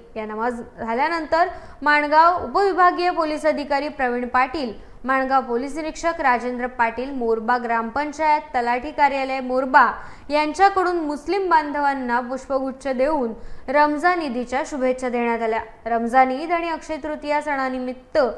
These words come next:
समाजामध्ये कायदा आणि सुव्यवस्था अबाधित राहावी याकरिता ईदीच्या पूर्वसंध्येला माणगाव तालुक्यातून पोलिसांकडून माणगाव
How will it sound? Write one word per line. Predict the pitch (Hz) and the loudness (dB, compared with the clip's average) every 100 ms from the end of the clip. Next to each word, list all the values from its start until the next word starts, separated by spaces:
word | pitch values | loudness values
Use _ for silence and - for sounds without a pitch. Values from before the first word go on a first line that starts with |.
| - - - | -10 -18 0
समाजामध्ये | 339 330 381 392 381 330 311 339 | 2 6 4 4 2 2 2 2
कायदा | 330 277 247 269 | 4 4 4 2
आणि | 269 277 | 0 -6
सुव्यवस्था | 277 254 247 247 247 262 | -6 -2 0 -2 -2 0
अबाधित | 240 226 233 226 226 | 0 0 -2 -2 -4
राहावी | 233 247 285 226 - - - | -2 0 0 -6 -8 -16 0
याकरिता | 269 285 339 330 330 320 269 | 2 4 4 4 6 6 4
ईदीच्या | 240 277 277 285 294 | -4 -4 2 4 4
पूर्वसंध्येला | 294 247 254 254 262 240 247 254 | 0 0 0 0 -4 -2 0 0
माणगाव | 277 254 226 233 302 | 0 -2 0 -2 0
तालुक्यातून | 294 285 - 277 269 277 330 - - - - | 0 -2 -4 -6 -4 -8 -8 -10 -12 -8 0
पोलिसांकडून | 320 370 427 403 339 311 285 302 311 | 6 6 6 4 2 2 2 0 0
माणगाव | 269 247 247 | 2 2 2